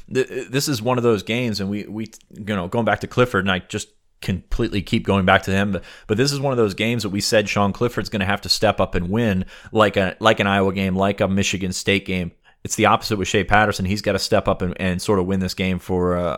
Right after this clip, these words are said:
for Michigan. So it'd be really interesting to see how he handles it. Um, like you said,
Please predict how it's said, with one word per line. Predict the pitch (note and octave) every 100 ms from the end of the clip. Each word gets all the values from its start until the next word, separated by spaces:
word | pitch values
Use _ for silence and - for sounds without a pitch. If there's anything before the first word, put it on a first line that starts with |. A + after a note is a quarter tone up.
| -
for | G2+
Michigan. | F#2 - F2+ F2
So | G#2
it'd | G2 - - -
be | C#3
really | A#2+ A#2
interesting | A2 G#2+ - G#2
to | G2
see | - A2
how | G2+ G#2
he | F#2+ G#2
handles | G2+ A2 A2+ G#2+
it. | A2+ A2 -
Um, | F#2+ F#2 F2+
like | G#2 A2
you | F#2+
said, | G#2